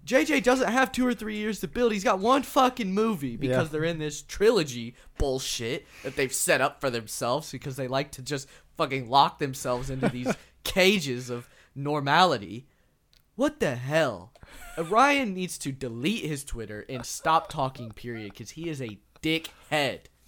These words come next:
Speaker 1: Okay,
Speaker 2: Oh,
Speaker 1: moving on.
Speaker 2: man.
Speaker 1: See the Joker trailer?
Speaker 2: Yeah.
Speaker 1: It's pretty good, yeah.
Speaker 2: It's really good, yeah.
Speaker 1: Dude, it's very interesting.
Speaker 2: It is.
Speaker 1: Uh, I'm a little over the people that are going like, uh,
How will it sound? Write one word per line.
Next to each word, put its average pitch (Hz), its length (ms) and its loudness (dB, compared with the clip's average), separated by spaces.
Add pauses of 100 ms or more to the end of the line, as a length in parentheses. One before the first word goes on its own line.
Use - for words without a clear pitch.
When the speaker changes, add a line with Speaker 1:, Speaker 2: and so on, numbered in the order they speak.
Speaker 1:
Okay, 165 240 -4
Speaker 2:
Oh, 139 160 -10
Speaker 1:
moving 139 200 -6
on. 135 100 -6
Speaker 2:
man. 127 120 -10 (960)
Speaker 1:
See - 160 -8
the 165 60 -2
Joker 135 260 -8
trailer? 214 320 -4 (300)
Speaker 2:
Yeah. 165 220 0 (180)
Speaker 1:
It's - 100 -20
pretty 143 180 -12
good, 135 220 -8
yeah. 107 120 -6
Speaker 2:
It's 143 120 0
really 143 280 2
good, 113 240 -4
yeah. 135 180 -6
Speaker 1:
Dude, 143 200 -6
it's 135 220 -8
very 156 340 -4
interesting. 95 560 -14 (120)
Speaker 2:
It 135 140 -4
is. 143 140 -6 (300)
Speaker 1:
Uh, 147 260 -2
I'm 156 200 -2
a 160 60 0
little 208 300 2
over 139 340 -2
the 127 120 -8
people 120 420 -10
that 104 140 -10
are 95 100 -12
going 98 340 -12
like, 92 360 -16
uh, 87 240 -16